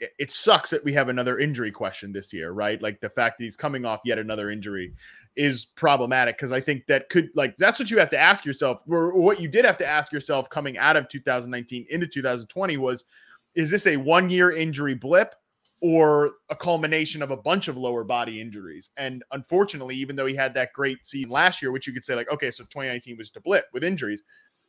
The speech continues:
you still kinda have to ask yourself, is this just a culmination, too much water to,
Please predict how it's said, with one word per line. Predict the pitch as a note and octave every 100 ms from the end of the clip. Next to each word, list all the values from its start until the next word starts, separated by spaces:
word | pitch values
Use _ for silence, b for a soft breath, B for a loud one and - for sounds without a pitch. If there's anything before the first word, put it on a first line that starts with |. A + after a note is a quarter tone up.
| -
you | C3+
still | F#3+
kinda | F3+ D#3+
have | D#3 D3
to |
ask | C#3 D#3 -
yourself, | C3 C3+ A2+
is | B2+ B2+
this | C3+
just | D3 C3 _
a | B2+
culmination, | - D3+ C3+ C3 C3 A#2+ A#2
too | D#3+
much | D3+ C#3 -
water | C3+ C#3 B2+
to, | B2